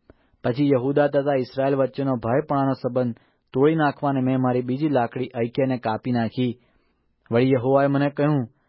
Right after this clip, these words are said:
"હજી ફરીથી મૂર્ખ પાળકના સાહિત્યો તું લઈ લે, કેમ કે જો હું દેશમાં, કેમ કે જો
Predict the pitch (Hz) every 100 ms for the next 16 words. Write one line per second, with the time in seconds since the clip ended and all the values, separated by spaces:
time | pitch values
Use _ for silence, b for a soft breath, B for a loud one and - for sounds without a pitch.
0 | _ _ _ _ _ _ _ 123 160 156
1 | 151 160 165 151 160 165 - 151 151 156
2 | 151 151 147 127 127 135 147 147 151 139
3 | 127 139 117 - _ _ _ _ _ -
4 | 131 143 151 135 143 139 151 160 131 147
5 | - 143 143 143 - _ _ _ _ _
6 | _ 131 139 147 127 147 147 127